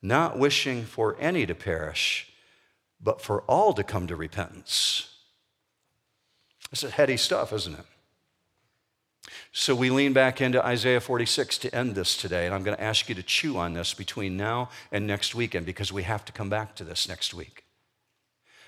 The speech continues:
"For I am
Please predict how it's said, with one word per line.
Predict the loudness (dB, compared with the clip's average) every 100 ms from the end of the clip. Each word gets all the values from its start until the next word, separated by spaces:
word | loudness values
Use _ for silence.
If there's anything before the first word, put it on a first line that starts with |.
| _
"For | _ 2 6 6 4 -2 -12 -20 _
I | 2 4 2 0 -4 -10 _ _
am | -2 0 0 -2 -6